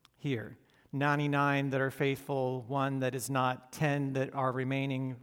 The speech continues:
one that gets lost. Then he tells the story of a father with just two sons. We're down to one-to-one here. Two sons.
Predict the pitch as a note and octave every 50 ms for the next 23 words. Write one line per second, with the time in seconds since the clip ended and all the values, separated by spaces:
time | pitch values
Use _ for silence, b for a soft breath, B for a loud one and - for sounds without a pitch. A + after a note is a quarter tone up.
0 | C3+ A#2+ A#2+ C3+ C3+ C#3 C3+ C3+ C3+ B2+ A#2 C3 C3 - C#3 B2+ - - B2 B2
1 | B2 A#2+ A#2 A#2+ - - B B B B B B B B B B B B B B
2 | _ _ _ _ _ _ C3+ C#3 C#3+ C#3+ C#3 C#3+ D3+ C#3+ C#3 C3 - G#2+ G2 -
3 | - - C#3 C3+ C3+ C3+ C3+ C3+ C3 A#2+ G#2+ - b b b b b b b b
4 | b b b b b _ _ _ _ _ _ _ C#3+ C3 A#2 C3 - - D#3+ D3+
5 | D3+ D3+ C#3+ C3+ B2+ A#2+ A#2 B2 A#2+ - - D#3 C#3+ - - - - - F3+ F3
6 | D#3+ - - - D#3+ C3+ A#2 A2 G#2+ G#2 B2+ B2+ B2+ C3 C3 B2+ A#2+ B2+ B2 C3
7 | C3+ C3+ C#3 C3+ C3 B2 C#3 C#3 C3 C3+ A#2+ G#2+ A#2 A2+ G#2 F2 B2+ - _ _
8 | _ _ _ _ _ _ _ _ _ _ _ _ _ _ _ _ _ _ _ _
9 | _ _ _ _ _ _ _ _ _ _ _ _ _ _ _ _ _ _ _ _
10 | _ _ _ _ _ _ _ _ _ _ _ _ _ _ _ _ _ _ _ _
11 | _ _ _ _ _ _ _ _ _ _ _ _ _ _ _ _ - - F3+ F3+
12 | F3+ F3 - E3+ D#3+ D3 B2 A2+ A#2 - - -